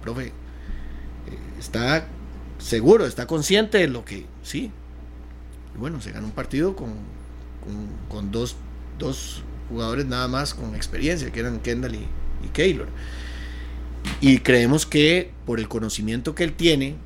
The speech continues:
que tenía prácticamente dos años, donde ya se vio sujeto a momentos difíciles y logró sacar el barco adelante,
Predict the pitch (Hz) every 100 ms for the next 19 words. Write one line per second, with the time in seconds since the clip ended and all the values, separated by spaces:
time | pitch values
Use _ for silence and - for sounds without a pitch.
0 | - - - - - - - 98 123 160
1 | 107 107 135 131 147 127 104 110 120 143
2 | 131 123 131 - - - - - - -
3 | - 107 110 107 101 104 107 139 131 147
4 | 131 107 127 139 101 95 98 98 107 104
5 | 139 117 143 156 127 107 95 101 95 104
6 | 127 131 139 135 135 131 151 151 139 131
7 | 190 -